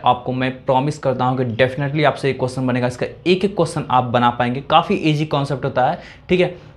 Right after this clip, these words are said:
बस मैं जितना बताते जा रहा हूँ उसको ध्यान से देखिए, ठीक है। And जो भी कुछ एग्जांपल्स करा रहा हूँ फिर आपको, अ, जो भी आपका पीडीएफ़ फाइल के रूप में मैं डिस्क्रिप्शन बॉक्स, बॉक्स में आपका मेंशन कर दूँगा क्वेश्चंस को, आप उसको यदि सॉल्व कर लेते हैं तो आपको कहीं से कोई दिक्कत नहीं आने वाला है इस टॉपिक में,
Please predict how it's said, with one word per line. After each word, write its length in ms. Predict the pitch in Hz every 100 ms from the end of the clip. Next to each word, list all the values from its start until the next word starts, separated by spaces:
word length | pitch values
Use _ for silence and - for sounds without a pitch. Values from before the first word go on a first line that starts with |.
| 135
बस 180 | 147 151
मैं 120 | 160
जितना 300 | 139 - 180
बताते 340 | 170 147 147 151
जा 80 |
रहा 20 | 151
हूँ 80 |
उसको 180 | 151 165
ध्यान 240 | 139 135 151
से 100 | 165
देखिए, 340 | 147 143 160
ठीक 200 | 156 156
है। 140 | 185 196 - -
And 140 | 139
जो 140 | 143 170
भी 80 | 202
कुछ 240 | 196 185
एग्जांपल्स 480 | 156 147 151 202 196
करा 220 | 165 143
रहा 100 | 139
हूँ 180 | 139 160
फिर 220 | 156 156
आपको, 200 | 143 143
अ, 420 | 156 131 135 135 135
जो 160 | 139
भी 120 | 139
आपका 200 | 156 151
पीडीएफ़ 340 | 151 143 143 147
फाइल 180 | 139 139
के 100 | 147
रूप 160 | 143
में 80 | 147
मैं 180 | 143 143 139 - -
डिस्क्रिप्शन 460 | 120 135 - 156 147
बॉक्स, 320 | 139 139 - 127
बॉक्स 300 | 127 131 143
में 100 | 135
आपका 180 | 135
मेंशन 320 | 131 131 147 147
कर 120 | 135
दूँगा 140 | 131
क्वेश्चंस 380 | 127 135 147 139
को, 120 | 151
आप 220 | - 135 151
उसको 200 | - 160
यदि 120 | 151
सॉल्व 280 | 147 175 180
कर 160 | 156
लेते 180 | 131 131
हैं 60 | 147
तो 60 |
आपको 300 | 123 127 -
कहीं 280 | 147 135 143
से 100 | 143
कोई 180 | - 135
दिक्कत 300 | 127 123 123
नहीं 100 | 120
आने 120 | 113
वाला 140 | 113 113
है 60 |
इस 100 | 110
टॉपिक 260 | 113 110 107
में, 100 | 110